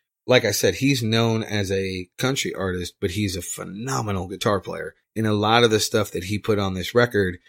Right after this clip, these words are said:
I wouldn't consider it country at all. It leans more along the lines of, of pop rock. And I think the, the, the production value on this record is amazing.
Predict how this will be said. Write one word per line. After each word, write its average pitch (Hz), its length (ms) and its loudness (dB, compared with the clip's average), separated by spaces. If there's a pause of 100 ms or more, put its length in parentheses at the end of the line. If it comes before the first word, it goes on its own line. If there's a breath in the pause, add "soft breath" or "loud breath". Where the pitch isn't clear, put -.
(420 soft breath)
I 107 140 6
wouldn't 98 340 2
consider 95 460 -2
it - 120 -8
country 87 460 -6 (100)
at 71 60 -8
all. 78 380 -6 (280)
It 98 180 -2
leans 101 320 -2
more 101 260 0
along 98 400 0
the 90 80 -4
lines 92 360 -4
of, 90 280 -6 (100)
of 92 220 -8
pop - 280 0
rock. 87 300 -4 (280)
And 110 140 -2
I 98 80 -2
think 117 300 -2
the, 101 560 0 (180)
the, 95 320 -2
the - 80 -6
production 113 580 4
value 98 380 4
on 95 140 -2
this 92 200 -4
record 95 340 -4
is 90 100 -4
amazing. 95 640 -4